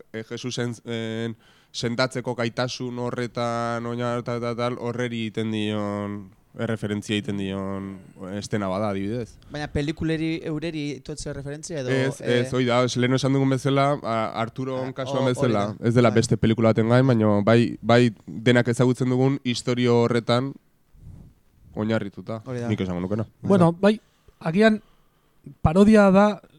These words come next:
Speaker 3: zentzu batean, eh, netzako Monty Pythonen pelikulak, eh, eh, serioak dirudite.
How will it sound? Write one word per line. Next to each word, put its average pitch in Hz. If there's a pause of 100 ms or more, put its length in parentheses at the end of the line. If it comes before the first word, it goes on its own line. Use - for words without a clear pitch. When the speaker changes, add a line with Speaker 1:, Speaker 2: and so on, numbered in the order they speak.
(340)
Speaker 3:
zentzu 180
batean, 190 (1900)
eh, 139 (520)
netzako 165
Monty 196
Pythonen 180
pelikulak, 175 (240)
eh, 135 (100)
eh, 131 (280)
serioak 170
dirudite. 143